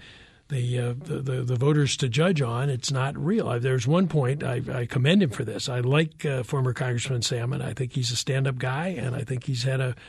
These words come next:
great career in public service. Um, and he had one point where he said sort of wistfully,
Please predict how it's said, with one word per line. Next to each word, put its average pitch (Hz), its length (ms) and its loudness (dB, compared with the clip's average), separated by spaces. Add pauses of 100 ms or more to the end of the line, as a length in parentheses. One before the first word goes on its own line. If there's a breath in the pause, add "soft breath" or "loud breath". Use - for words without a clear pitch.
(220 loud breath)
great 139 220 2
career 143 300 4
in 139 80 4
public 135 280 0
service. 170 480 0 (640 soft breath)
Um, 131 380 0 (160)
and 139 260 2
he 147 200 4
had 143 120 2
one 180 280 4
point 147 360 2
where 139 160 0
he 135 80 2
said 156 280 0
sort 185 220 2
of 151 140 4
wistfully, 139 1040 0